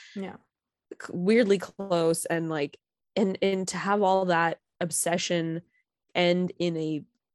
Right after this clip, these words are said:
Speaker 2: restraining order, a d-, a double mutual restraining order against him from, from those two siblings is, is just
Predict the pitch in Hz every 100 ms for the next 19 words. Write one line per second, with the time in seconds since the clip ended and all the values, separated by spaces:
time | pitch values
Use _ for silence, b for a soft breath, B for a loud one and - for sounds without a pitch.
0 | - 170 - - 160 165 233 214 160 156
1 | 143 147 143 156 - - 180 175 160 175
2 | 190 202 180 165 175 175 160 156 - 165
3 | 175 151 151 151 147 151 165 175 - 156
4 | 156 156 151 - - 156 147 156 - 160
5 | 175 160 143 156 151 - 165 - 170